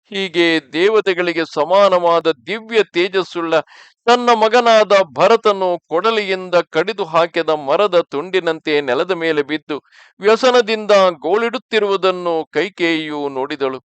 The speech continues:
ಮದ್ದಾನೆಯಂತೆ ನೇತ್ರಾನಂದಕರವಾಗಿಯೂ ಚಂದ್ರ ಸೂರ್ಯರಂತೆ ಮಹಾ ತೇಜಸ್ವಿಯಾಗಿಯೂ ಇದ್ದ ಆತನನ್ನು ನೋಡಿ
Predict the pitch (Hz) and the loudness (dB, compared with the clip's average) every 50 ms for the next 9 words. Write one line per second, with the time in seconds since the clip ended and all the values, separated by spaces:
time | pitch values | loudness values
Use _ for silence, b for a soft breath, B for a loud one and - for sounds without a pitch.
0 | _ _ _ b b b b b b b - 180 220 233 185 170 160 202 202 202 | _ _ _ b b b b b b b 0 2 2 2 2 0 2 4 6 6
1 | 202 202 196 190 180 190 185 185 160 - 180 175 170 165 160 165 180 202 - _ | 6 6 4 4 4 2 0 0 -2 0 2 2 2 2 2 0 -2 -2 -2 _
2 | - 233 240 240 247 254 247 240 233 220 220 202 - 202 196 196 185 185 185 185 | -2 2 2 2 4 2 0 -2 0 -2 -2 2 2 4 4 4 4 4 2 2
3 | 180 180 180 180 175 170 165 160 156 _ _ - 208 233 247 254 247 233 226 220 | 0 -4 -6 -4 -4 -4 -4 -6 -10 _ _ -2 -2 0 0 -2 -4 -2 -2 -2
4 | 202 - 220 226 240 254 240 226 220 208 208 202 185 190 196 190 185 185 185 190 | -4 -6 -8 -8 -6 -2 0 0 2 2 0 -2 0 -2 -2 2 2 2 4 4
5 | 202 196 190 175 _ 190 185 214 220 247 247 208 - - 254 254 240 226 220 214 | 4 2 2 0 _ 0 0 0 2 0 -2 -2 -4 -6 -2 0 2 2 2 0
6 | 190 208 202 202 190 185 185 170 156 180 175 160 151 170 156 - 107 156 180 196 | -2 -6 -6 -4 -4 -4 -6 -4 -4 -4 -4 -4 -2 -2 0 2 2 2 2 2
7 | - 185 175 170 170 165 160 160 151 151 147 143 147 160 165 156 151 | 0 0 0 0 -2 -2 -4 -4 -2 -2 -2 -2 -4 -4 -4 -6 -8